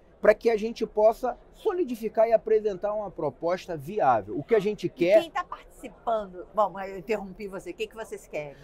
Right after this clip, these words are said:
Speaker 1: Não,
Speaker 2: Desculpa.
Speaker 1: o que a gente vi-, é, é, vislumbra é a gente apresentar uma proposta viável.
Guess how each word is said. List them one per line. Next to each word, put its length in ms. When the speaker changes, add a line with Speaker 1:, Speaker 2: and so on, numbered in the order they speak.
Speaker 1:
Não, 160
Speaker 2:
Desculpa. 120
Speaker 1:
o 80
que 140
a 40
gente 320
vi-, 300
é, 300
é, 100
vislumbra 760
é 140
a 60
gente 220
apresentar 800
uma 200
proposta 800
viável. 680